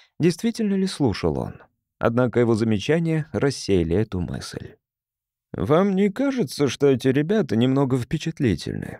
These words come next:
спросил он не без лукавства. Я пожал плечами. Не больше многих других. Но там что-то есть, Тед.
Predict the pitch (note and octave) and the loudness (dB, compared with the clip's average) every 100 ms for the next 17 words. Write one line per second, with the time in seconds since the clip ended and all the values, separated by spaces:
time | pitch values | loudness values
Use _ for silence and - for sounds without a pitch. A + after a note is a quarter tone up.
0 | - - - A#2 A2+ - A2 - F3+ F#3 | -18 -16 0 4 4 2 -2 0 0 0
1 | D#3+ C3+ C3 A#2+ A2 - C#2+ - - - | 0 0 0 0 -2 -2 -4 -6 -12 -14
2 | - _ _ _ - A#2 G3+ - F3+ B2 | -16 _ _ _ -2 0 0 0 2 2
3 | C#3 C#3+ G2 - D2 - - _ _ _ | 0 -2 -2 -2 -2 -4 -12 _ _ _
4 | _ - E2+ G2+ C3 A2 A#2 C#3+ E3 B2+ | _ -10 -4 0 0 2 2 2 0 2
5 | C#3 C#3+ B2 C3+ C3 A#3 - - - - | 2 0 0 -2 -2 -2 -4 -8 -20 -20
6 | - _ _ _ - G#2 B2+ A#2 C#3+ E3 | -20 _ _ _ -6 0 2 2 2 4
7 | A2 - C#3+ C#3+ C#3+ F3 C#3+ - - - | 2 2 0 2 0 0 -2 -2 -4 -6
8 | - - | -10 -20